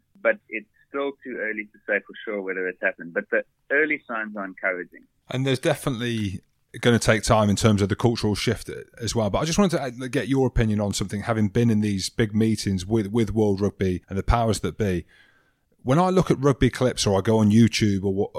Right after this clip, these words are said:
Speaker 2: uh, and search in rugby, the top of the, the,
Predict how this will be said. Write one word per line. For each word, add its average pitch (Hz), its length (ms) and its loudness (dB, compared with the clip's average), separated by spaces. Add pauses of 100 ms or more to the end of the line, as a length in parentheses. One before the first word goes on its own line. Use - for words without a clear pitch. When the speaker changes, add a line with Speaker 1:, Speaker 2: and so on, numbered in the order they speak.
(280)
Speaker 2:
uh, 104 140 -8
and 104 180 -6
search - 440 2
in 101 320 0 (160)
rugby, 95 480 0 (200)
the 117 120 -6
top 165 240 0
of 160 80 6
the, 110 140 4
the, 104 260 -12